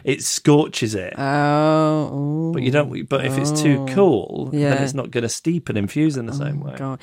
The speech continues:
Speaker 2: Has, has your kettle got a function that means it can keep the water continuously at the same temperature? That exists.
Speaker 1: Well, it shouldn't from an environmental point of view.
Speaker 2: No, of course not. I hate, I hate that idea, and I would never buy a kettle with that.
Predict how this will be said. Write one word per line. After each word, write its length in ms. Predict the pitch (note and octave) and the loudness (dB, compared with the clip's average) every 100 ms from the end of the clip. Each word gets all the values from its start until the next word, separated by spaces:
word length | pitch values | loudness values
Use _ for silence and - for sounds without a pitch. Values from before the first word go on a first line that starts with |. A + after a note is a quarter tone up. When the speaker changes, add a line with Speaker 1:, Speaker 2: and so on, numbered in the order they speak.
| - - | -8 2
Speaker 2:
Has, 220 | B3+ A#3+ | 2 2
has 260 | A3+ C4 C4 | 2 2 4
your 100 | C4+ | 2
kettle 520 | - A3 - G3+ F#3 _ - | 2 -2 2 0 0 _ -4
got 160 | - | 0
a 40 | E3+ | 2
function 500 | - F#3+ - F3+ F3 | 2 0 0 0 0
that 120 | - | 2
means 300 | F3+ E3+ E3 | 4 4 2
it 160 | - - | -2 0
can 260 | E3+ E3 _ - | 0 0 _ -2
keep 220 | F#3 - | -2 0
the 80 | D3+ | 0
water 500 | E3 D#3+ E3+ D#3+ C#3+ - | 2 2 2 2 2 -4
continuously 540 | F3 - F3 D#3+ - C3+ | -4 0 2 2 2 0
at 20 | |
the 80 | D3+ | 2
same 240 | E3 D3+ | 2 2
temperature? 640 | G3+ D3+ D3+ - B2+ D3 _ _ _ _ _ _ _ _ _ | 0 -2 -6 -6 -8 -8 _ _ _ _ _ _ _ _ _
That 180 | G#3 - | -2 0
exists. 580 | A#3 F#3+ E3 - - - _ _ _ - | 0 2 2 0 -4 -6 _ _ _ 2
Speaker 1:
Well, 220 | D3+ D3 | 4 4
it 220 | D3+ D#3 | 0 -6
shouldn't 480 | - C#3+ G2+ F#2+ - _ - | -4 -6 -6 -18 -20 _ -20
from 180 | - G#2+ | -14 -10
an 60 | |
environmental 580 | G2+ G#2 G#2 G2+ G2+ A2 | -10 -10 -12 -12 -14 -18
point 240 | - A#2+ - | -18 -18 -16
of 40 | |
view. 140 | - D#3+ | -10 -8
Speaker 2:
No, 80 | |
of 60 | D3 | -6
course 240 | F3 - | -6 -8
not. 160 | - - | -10 -12
I 140 | - A#4+ | -4 -4
hate, 80 | - | 0
I 140 | - | 0
hate 260 | A#4 B4+ B4+ | 2 2 6
that 220 | A#3+ G#3 | 6 6
idea, 540 | A3 G#3 A3+ A3+ A#3 - - - - - - - | 2 4 2 4 2 0 -4 -4 -8 -10 -8 0
and 100 | F#3+ | 4
I 100 | G3 | 4
would 100 | F#3 | 2
never 340 | G#3 A#3+ G#3 | 4 4 4
buy 200 | - G3+ | 2 2
a 20 | G3 | 2
kettle 340 | A#3 - D#3+ | -4 -6 -4
with 120 | D#3 | -4
that. 340 | D3+ C#3 C3 | -4 -6 -10